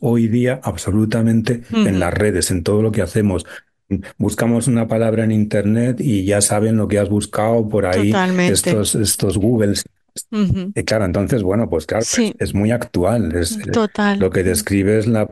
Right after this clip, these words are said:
Speaker 2: Ujú.
Speaker 1: eh, la, no sé, esa angustia de que no sabes qué hacer porque te pueden estar vigilando por todas partes, ¿no?
Speaker 2: Ujú.
Speaker 1: O sea, no sabes
Speaker 2: Ay.
Speaker 1: por dónde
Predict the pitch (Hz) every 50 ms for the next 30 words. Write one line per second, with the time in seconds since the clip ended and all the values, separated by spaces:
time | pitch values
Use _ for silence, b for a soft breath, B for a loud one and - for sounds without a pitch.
0 | - - - - 240 233 208 208 220 220 262 285 _ _ _ _ _ _ _ -
1 | 120 95 92 95 101 98 95 95 90 92 92 95 104 123 151 170 185 _ _ _
2 | _ _ _ _ _ _ _ - 131 101 104 104 - 117 101 95 90 98 98 90
3 | - 113 110 104 85 104 123 123 - - - 127 127 143 147 131 110 98 - 98
4 | 95 92 104 104 98 98 92 101 92 95 92 92 95 - - 113 107 107 117 107
5 | 107 - - 120 110 107 - 131 120 127 147 156 156 B B B B - 110 104
6 | - - 98 80 - - 80 101 95 98 101 101 110 113 - - 104 104 104 104
7 | - 117 98 92 98 113 120 117 98 - - 92 82 78 - - - 113 139 147
8 | - - 85 - 240 220 - - 220 247 277 - _ _ - - - - - -
9 | - - - - - - - 85 87 87 90 98 - - 277 - - - - -
10 | - - 104 101 -